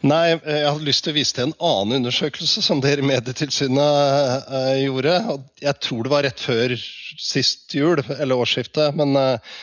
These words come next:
husker ikke helt når det var, men det er ikke lenge siden, og det var å, der dere prøvde å på en, på en måte identifisere kilde, evnen til kildekritikk.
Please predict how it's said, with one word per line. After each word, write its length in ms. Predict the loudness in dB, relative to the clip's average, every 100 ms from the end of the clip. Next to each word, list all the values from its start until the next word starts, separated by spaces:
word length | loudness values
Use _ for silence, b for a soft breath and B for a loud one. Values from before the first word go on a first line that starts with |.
| B -2
husker 240 | -2 -2
ikke 180 | 0 0
helt 180 | 0 -2
når 100 | -2
det 80 | 2
var, 180 | 2 2
men 140 | 2
det 60 | 0
er 80 | 0
ikke 140 | 0
lenge 160 | 0 0
siden, 240 | -2 0
og 120 | 0 0
det 160 | -2
var 220 | 0 0 0
å, 340 | 0 0 0
der 160 | 0 0
dere 200 | 0 -2
prøvde 420 | 0 -2 0 0
å 260 | 2 2 -2 B B B -2
på 120 | 2
en, 220 | 2 0
på 260 | -4 0 2
en 240 | 4 4
måte 300 | 2 0 -4
identifisere 800 | 0 -2 0 -2 0 0 2 0
kilde, 840 | 0 0 -2 -4 -2 0 2 0 0
evnen 320 | -2 -2 -4
til 120 | -2 -2
kildekritikk. 880 | -2 -2 -4 -2 -2 0 -2 -4